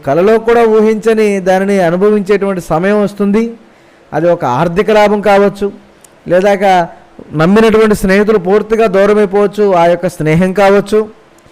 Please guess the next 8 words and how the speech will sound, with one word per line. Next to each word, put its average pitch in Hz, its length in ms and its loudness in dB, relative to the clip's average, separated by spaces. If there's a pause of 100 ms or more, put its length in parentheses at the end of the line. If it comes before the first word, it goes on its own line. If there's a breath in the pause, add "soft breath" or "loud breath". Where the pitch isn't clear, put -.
(600 soft breath)
అదేవిధంగా 214 580 2 (220)
ఒక 175 120 -2 (140)
ప్రేమ 196 280 0 (260)
లేదా 202 220 2 (100)
ఒక 202 100 -4 (160)
ఆరోగ్యమైనటువంటి 202 760 2 (100)
మార్పు 175 340 0
కావచ్చు. 202 420 2